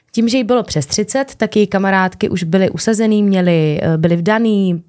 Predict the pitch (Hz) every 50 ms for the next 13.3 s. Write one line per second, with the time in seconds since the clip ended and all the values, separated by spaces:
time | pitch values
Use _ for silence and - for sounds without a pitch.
0 | _ _ - 185 180 - - 180 175 165 151 170 170 170 165 151 160 160 190 220
1 | 214 - 220 208 196 185 - - - - - - - - 262 - - - - 254
2 | 254 - 226 190 - - 175 - 202 196 - 202 190 196 190 180 196 190 190 185
3 | 185 - 185 185 - - 202 185 - 170 165 170 196 226 226 220 - 208 208 196
4 | 180 185 240 233 262 233 247 220 220 233 233 - 269 254 - - 220 214 202 208
5 | 220 208 196 196 - 226 208 - 208 202 202 208 196 - - 202 196 190 170 151
6 | 165 - - 247 254 - - - - - - - - - 240 240 208 262 254 -
7 | 196 190 208 220 196 196 208 196 208 - - 226 - - - 277 220 202 180 165
8 | 165 175 165 170 180 175 180 180 180 180 202 214 214 - - 180 165 147 139 -
9 | _ _ _ _ _ _ - 151 147 147 160 - 196 170 156 170 185 196 196 190
10 | 196 - 214 202 180 175 - - - - - - _ _ - - - - - -
11 | - - _ - 220 220 170 123 - - - - - - - - 190 233 285 302
12 | 302 262 202 170 170 175 185 202 220 226 226 233 - _ _ - 185 208 220 214
13 | 202 214 214 214 196